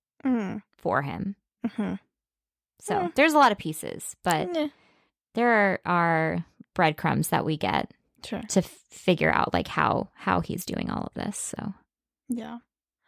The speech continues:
Speaker 2: I think that makes sense.
Speaker 1: I will say the hand splitting at the very end of this one
Speaker 2: <sighs>
Speaker 1: was, like,
Speaker 2: That, that one was hard for, to watch.
Speaker 1: that was top tier makeup effects.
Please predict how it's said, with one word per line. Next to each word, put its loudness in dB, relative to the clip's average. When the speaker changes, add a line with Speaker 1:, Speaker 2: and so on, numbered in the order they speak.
Speaker 2:
I -20
think 4
that 4
makes -8
sense. -6
Speaker 1:
I 6
will 8
say 4
the 4
hand 6
splitting 4
at 4
the 4
very 4
end 4
of 0
this 0
one 4
Speaker 2:
<sighs> -6
Speaker 1:
was, -2
like, -4
Speaker 2:
That, 2
that 4
one 4
was 4
hard 4
for, -2
to 2
watch. -2
Speaker 1:
that 8
was 4
top 2
tier 4
makeup 0
effects. -4